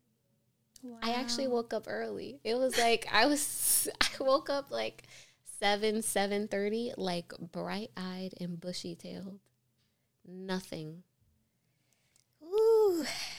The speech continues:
Speaker 1: Nothing.
Speaker 2: Wow. Yeah, God is good.
Speaker 1: Like, "Thank you. Thank you,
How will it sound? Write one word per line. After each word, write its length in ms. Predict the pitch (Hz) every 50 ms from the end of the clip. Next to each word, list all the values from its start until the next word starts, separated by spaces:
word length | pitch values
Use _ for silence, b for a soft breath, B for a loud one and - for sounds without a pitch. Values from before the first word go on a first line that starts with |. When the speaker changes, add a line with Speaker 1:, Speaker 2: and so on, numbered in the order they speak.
| B - 190
Speaker 1:
Nothing. 880 | 190 185 190 190 185 190 196 - - - 170 165 156 151 147 156 185 202 B B B B B B _ _ _ _ _ _ _ _ _ _ _ _ _ _ _ _ _ _ _ _ _ 349
Speaker 2:
Wow. 800 | 269 226 220 226 220 220 226 220 220 220 220 226 220 226 226 220 220 _ _ _ _ _ _ _ _ _ _ _ _ _ _ _ _ _ _ _ _ _ _ _ _ _ _ _ _
Yeah, 240 | - 190 185 185 185 _ _ _ _ _ 208
God 120 | 214 208 202
is 120 | 196 190 _ _
good. 80 | 196 185 180 170 - _ _ _ _ _ _ _ _ _ _ _ _ _ _ _ - - - - _ _ -
Speaker 1:
Like, 100 | 180 _
"Thank 280 | - 160 165 175 165 -
you. 240 | 202 190 180 180 185 _
Thank 240 | 190 180 175 175 _
you, 60 | 175